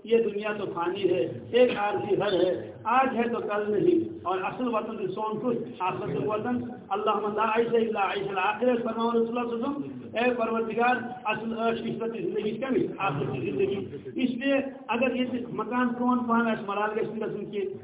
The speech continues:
اگر اِنسان ہاکھ بتہٕ آسہِ کھٮ۪وان، ملال گژھِ نہٕ گژھُن کینٛہہ۔ اگر بٔڑ گٲڑۍ آسہِ نہٕ کینٛہہ، کِرایہِ پٮ۪ٹھٕے آسہِ کھسُن، سوموس یا آٹوٗوس واٹوٗوس، دوستو، یِمن چیٖزن پٮ۪ٹھ گژھِ نہٕ رۄبس سۭتۍ ملال دٲری تھاوٕنۍ کینٛہہ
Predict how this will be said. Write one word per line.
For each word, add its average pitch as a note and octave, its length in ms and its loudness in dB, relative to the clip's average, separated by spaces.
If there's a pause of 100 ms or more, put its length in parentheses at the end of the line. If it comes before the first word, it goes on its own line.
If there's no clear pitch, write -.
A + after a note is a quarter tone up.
اگر A3+ 160 2
اِنسان B3 460 2 (400)
ہاکھ A#3+ 220 2
بتہٕ A#3 280 0
آسہِ A#3 200 0
کھٮ۪وان، A#3 300 2
ملال A#3 320 4
گژھِ A3+ 180 4
نہٕ A3 140 0
گژھُن F#3 220 -4
کینٛہہ۔ G#3+ 220 -4 (200)
اگر A3 200 2
بٔڑ A#3+ 340 6
گٲڑۍ B3 280 6
آسہِ A#3 180 2
نہٕ A#3 160 -2
کینٛہہ، A#3 220 -2
کِرایہِ A3+ 320 0
پٮ۪ٹھٕے A#3 240 0
آسہِ A3+ 220 0
کھسُن، A3+ 300 0
سوموس G#3 400 -2
یا G#3+ 120 0 (760)
آٹوٗوس G#3+ 360 0
واٹوٗوس، A3+ 340 0 (240)
دوستو، B3+ 440 2 (240)
یِمن C4 300 0
چیٖزن B3+ 200 0
پٮ۪ٹھ A#3+ 180 2
گژھِ A3+ 180 0
نہٕ A3 120 -4
رۄبس G#3+ 220 0
سۭتۍ - 180 -8
ملال G3 360 0
دٲری A3 200 0
تھاوٕنۍ A3+ 320 0
کینٛہہ C4 160 -2